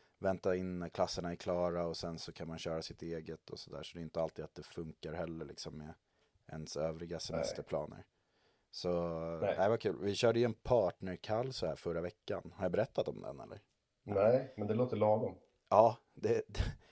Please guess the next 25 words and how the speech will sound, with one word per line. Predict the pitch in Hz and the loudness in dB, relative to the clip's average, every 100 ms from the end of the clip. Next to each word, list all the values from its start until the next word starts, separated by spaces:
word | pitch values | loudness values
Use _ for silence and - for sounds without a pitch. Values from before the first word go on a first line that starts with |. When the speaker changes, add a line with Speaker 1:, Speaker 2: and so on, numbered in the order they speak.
| _ _ - | _ _ -4
Speaker 1:
det | |
var | 92 | 0
en | 131 | 0
skön | - 117 147 | 6 6 6
variant | 143 123 87 85 | 2 0 -2 -4
på | - | -10
kallse. | - 98 104 - - | -2 -2 -2 -6 -8
Så | - | -6
man | 95 | -4
körde... | 98 113 107 98 101 101 - - - _ _ _ _ _ _ _ _ | 0 2 2 2 -2 -4 -8 -20 -20 _ _ _ _ _ _ _ _
Eh, | 95 90 87 82 85 _ _ _ _ _ _ _ _ | -4 -2 -4 -8 -12 _ _ _ _ _ _ _ _
båda | 107 104 - 120 104 117 | -8 -8 2 4 6 4
körde | 110 120 87 | 2 0 0
burpees, | 90 107 110 - 76 82 - - _ _ _ _ _ _ - | 2 4 4 2 -4 -2 -4 -10 _ _ _ _ _ _ -8
men, | 90 85 85 82 80 82 | -4 -2 -2 -4 -4 -6
eh, | 82 80 - | -6 -8 -10
sen | - 98 | -4 -2
så | 95 | 0
var | 95 | 0
det | 90 98 | 0 0
you | 95 | 0
go, | 87 87 85 - 110 | 0 0 2 2 2
I | 98 | 2
go | 80 78 78 - | -2 -4 -4 -6
på, | 87 80 76 78 | -4 -4 -4 -6